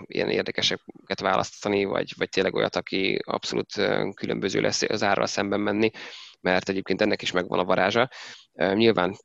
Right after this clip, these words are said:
túl nagy a kockázat, tehát, ö, itt azért a helyezésre, helyezés ezekre rámehet, ezekre a döntésekre, de hogyha valaki így gondolkodik, akkor akár Wernert, vagy akár Havertzet meg lehet rakni, és, ö, hogyha ők jól teljesítenek, akkor szerintem itt, itt ugyanúgy be lehet előzni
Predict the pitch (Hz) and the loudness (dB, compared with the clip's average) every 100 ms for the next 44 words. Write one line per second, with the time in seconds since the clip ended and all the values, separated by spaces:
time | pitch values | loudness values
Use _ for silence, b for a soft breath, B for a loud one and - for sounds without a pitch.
0 | _ _ - - - 104 92 - 87 - | _ _ -20 -20 -4 0 0 0 -2 0
1 | 87 95 - - - 87 87 98 95 95 | 2 2 0 -6 -2 0 2 2 4 4
2 | 95 - - 98 95 - 95 92 95 - | 4 0 -2 -2 -2 0 0 0 0 -2
3 | 98 - 92 - - 104 98 87 95 95 | 0 0 0 -2 0 0 2 0 -2 -2
4 | 98 95 104 101 123 98 104 104 107 120 | 0 2 2 2 0 -2 0 2 2 4
5 | - - 107 107 107 107 - 117 110 - | 2 2 2 4 4 0 0 2 0 0
6 | 107 104 104 104 104 98 - - 110 - | -2 0 0 0 -2 -4 -4 -4 -8 -8
7 | 113 95 95 104 101 101 - 90 92 90 | 0 0 2 2 2 0 -2 -4 -4 -4
8 | 92 101 - - 92 95 92 92 - 95 | -2 0 0 -2 -2 -2 0 -4 -4 -8
9 | - 113 B B B B - 98 95 - | -2 -2 B B B B -2 0 2 2
10 | 101 98 98 98 110 - 101 104 107 104 | 4 4 2 -2 -10 -12 -4 0 0 0
11 | 120 120 104 - 95 92 - - - 101 | 0 2 0 0 -2 -2 -6 -4 -2 -2
12 | 98 101 98 98 101 - _ 104 101 110 | -2 -2 -2 -4 -8 -10 _ -8 -6 -4
13 | 98 98 101 - - - - - - 101 | -2 -2 -4 -6 -12 -20 -20 -14 -4 -2
14 | 101 90 92 98 92 104 | -2 0 0 0 0 -2